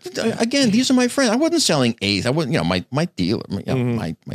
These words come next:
Speaker 1: top guys weren't buying eighths from me,
Speaker 2: Yeah.
Speaker 1: but my buddy, my best friends from high school.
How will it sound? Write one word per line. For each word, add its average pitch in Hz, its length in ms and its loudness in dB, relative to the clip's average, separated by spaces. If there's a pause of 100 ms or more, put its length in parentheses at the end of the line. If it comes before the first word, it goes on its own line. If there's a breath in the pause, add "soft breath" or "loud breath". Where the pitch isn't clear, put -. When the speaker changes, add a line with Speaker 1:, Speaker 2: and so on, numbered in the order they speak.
Speaker 1:
top - 260 -8
guys 80 300 -4
weren't 71 220 -6
buying 73 260 -6
eighths 78 200 -4
from - 120 -4
me, 92 80 2
Speaker 2:
Yeah. 95 60 0
Speaker 1:
but - 100 0
my 240 140 2
buddy, 220 340 2
my 123 140 2
best 208 180 0
friends 214 180 2
from 202 100 4
high 208 120 4
school. - 400 -2